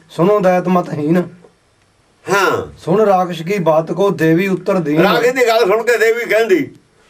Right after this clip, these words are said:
Speaker 2: "ਬਈ ਮੇਰੇ ਨਾਲ ਗਿਆਨ ਚਰਚਾ ਕਰਕੇ ਮੈਨੂੰ ਹਰਾ ਲਵੇ।" ਯੁੱਧ ਕਰੇ, ਹੁਣ ਯੁੱਧ, ਔਰਤ ਯੁੱਧ ਕਰਦੀ ਹੁੰਦੀ ਹੈ। ਉਹ ਵਿਦਿਓਤਮਾ ਨੇ ਵੀ ਇਹੀ ਗੱਲ ਕਹੀ ਸੀ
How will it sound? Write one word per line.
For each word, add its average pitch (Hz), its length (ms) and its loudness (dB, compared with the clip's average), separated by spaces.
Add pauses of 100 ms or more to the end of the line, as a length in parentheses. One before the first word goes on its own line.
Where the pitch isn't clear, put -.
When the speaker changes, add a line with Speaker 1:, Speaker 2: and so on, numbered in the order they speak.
(100)
Speaker 2:
"ਬਈ 247 120 2
ਮੇਰੇ 247 300 0
ਨਾਲ 254 140 0
ਗਿਆਨ 226 320 0
ਚਰਚਾ 226 340 -2
ਕਰਕੇ 220 280 0
ਮੈਨੂੰ 220 360 2
ਹਰਾ 165 220 2
ਲਵੇ।" 185 460 0 (1900)
ਯੁੱਧ 214 220 0
ਕਰੇ, 220 240 2
ਹੁਣ 104 280 -8
ਯੁੱਧ, 123 160 -2
ਔਰਤ 170 320 0
ਯੁੱਧ 156 240 -2
ਕਰਦੀ 233 300 2
ਹੁੰਦੀ 139 260 0
ਹੈ। 147 460 -2 (3000)
ਉਹ - 120 0
ਵਿਦਿਓਤਮਾ 233 640 2
ਨੇ 233 140 2
ਵੀ 226 80 2
ਇਹੀ 208 240 2
ਗੱਲ 190 200 2
ਕਹੀ 156 300 2
ਸੀ 135 280 -4